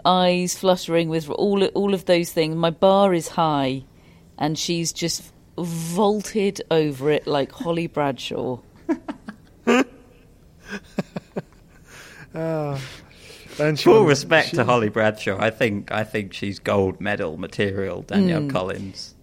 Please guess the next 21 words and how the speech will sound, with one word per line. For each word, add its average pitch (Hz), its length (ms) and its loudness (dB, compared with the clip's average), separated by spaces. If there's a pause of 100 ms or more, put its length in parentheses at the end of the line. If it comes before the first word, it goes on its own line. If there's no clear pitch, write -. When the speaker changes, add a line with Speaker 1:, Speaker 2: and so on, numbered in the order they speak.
Speaker 1:
Vaulted 226 800 2
over 175 460 4
it - 400 -2 (120)
like 147 540 -2
that, - 420 -2
uh, 143 460 6
American 156 520 0
woman 135 540 -4 (100)
that - 280 0
won 147 340 -2
the 139 200 0
gold 143 440 0
in 131 120 -4
the 135 60 -6
pole 131 240 0
vault, 127 220 -4
whose 135 200 -6
name 127 280 -4
I've 131 200 -4
already 131 240 -4
forgotten. 117 520 -4